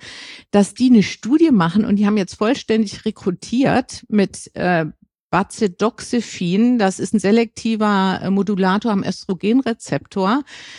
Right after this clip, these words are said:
Und das hat im, äh, Mausmodell Remyelinierung gezeigt. Und die, die haben das jetzt tatsächlich eine, ähm, eine Studie am Laufen, die, ähm, vollständig rekrutiert hat. Und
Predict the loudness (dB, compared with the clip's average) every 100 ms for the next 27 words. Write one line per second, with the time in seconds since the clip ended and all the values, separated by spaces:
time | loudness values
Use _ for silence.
0 | -20 -4 0 0 0 -2 -4 -2 0 2
1 | 2 0 -2 0 0 0 0 0 0 2
2 | 4 4 2 -6 -6 0 4 6 6 4
3 | 2 2 0 2 0 -2 -4 -6 -6 -8
4 | -10 -8 -6 -8 -12 -16 -8 -4 0 0
5 | 0 -2 -6 -4 -4 -2 -4 -4 -4 0
6 | 0 0 -2 -2 0 0 -2 -4 -4 -2
7 | -2 -2 -2 0 0 0 0 0 0 -2
8 | -2 -2 0 0 -2 0 0 -2 -4 -4
9 | -4 -2 -2 -2 -8 -8 -8 -4 -4 -2
10 | -4 -6 -4 -4